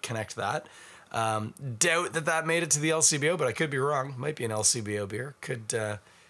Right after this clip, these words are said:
you could check and see. Um, but as I always say, Sawdust, just if you're in the area, if you're in Muskoka, get yourself down to Gravenhurst and swing on by, 'cause that's a tasty beer.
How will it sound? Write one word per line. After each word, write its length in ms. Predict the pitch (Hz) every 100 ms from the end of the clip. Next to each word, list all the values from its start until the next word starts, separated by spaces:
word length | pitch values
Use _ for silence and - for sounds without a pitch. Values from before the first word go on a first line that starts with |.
| -
you 60 |
could 140 | - 113
check 280 | - 135 127
and 140 | 104
see. 380 | - 139 127 135 - - - - -
Um, 580 | 110 107 110 107 107 - 123
but 340 | 123 113 - - 160
as 180 | 165
I 140 | 143 127
always 200 | 113 104
say, 200 | 107 92
Sawdust, 500 | - 107 95 90 -
just 280 | 123 - - _ _ -
if 140 | 120
you're 140 | 139 139
in 80 | 127
the 120 | 117
area, 260 | 117 104
if 140 | 101 -
you're 120 | 107
in 120 | 110
Muskoka, 600 | 104 - 110 107 98 92 - - - - -
get 220 | 120 120 -
yourself 300 | - 110 -
down 180 | 107
to 60 | 101
Gravenhurst 560 | 107 107 107 107 101 110
and 100 | -
swing 260 | 120 107
on 180 | 104 101
by, 300 | 107 104 98 - -
'cause 120 | -
that's 180 | 135 -
a 60 | 107
tasty 400 | 123 117 - 104
beer. 280 | 110 98